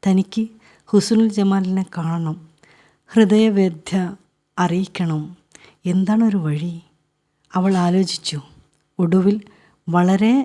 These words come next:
രഹസ്യമായി തൻ്റെ ഒരു ഭൃത്യനെ പ്രിയപ്പെട്ടവൻ്റെ അരികിലേക്ക് അയച്ചു.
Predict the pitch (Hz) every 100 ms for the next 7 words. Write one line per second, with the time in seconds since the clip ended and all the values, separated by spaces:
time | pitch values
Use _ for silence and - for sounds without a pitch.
0 | - 180 175 196 - 233 214 185 180 180
1 | 165 160 180 226 - - _ 214 220 180
2 | 185 - _ - 214 170 185 202 _ _
3 | _ 220 214 247 233 220 202 190 180 185
4 | 170 185 190 175 165 147 147 -